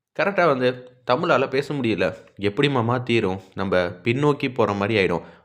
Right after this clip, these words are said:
அதாவது இப்ப எங்க அம்மாக்கும் ஜெயாராணிக்கு இருக்கிற பிரச்சனை, உங்க அம்மா, அதாவது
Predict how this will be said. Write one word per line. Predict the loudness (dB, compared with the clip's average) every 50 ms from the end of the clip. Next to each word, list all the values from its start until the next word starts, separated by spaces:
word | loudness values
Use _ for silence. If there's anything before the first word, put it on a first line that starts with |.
| _ _
அதாவது | _ -6 -2 0 2 2 2 0 -2 -4 -6
இப்ப | -8 -10 -2 0 0 0 0 0 -6
எங்க | -8 -6 -2 0 0
அம்மாக்கும் | 0 2 2 2 2 2 2 0 -2 -2 -2 -4 -8 -14 -20 _ _ _ _ _ _ _ _ _ _ _ _ _ _ _ _ _ -18
ஜெயாராணிக்கு | -10 0 2 2 4 4 2 2 0 -2 -4 -4 -4
இருக்கிற | -4 -4 -2 -4 -6 -6
பிரச்சனை, | -4 -4 -6 -4 -4 -6 -6 -4 -6 -6 -10 -16 -20 -20 _ _ _ _ _ _ -6
உங்க | -4 -2 2 4 4
அம்மா, | 4 4 2 2 2 2 2 -2 -6
அதாவது | -8 -4 0 2 2 2 2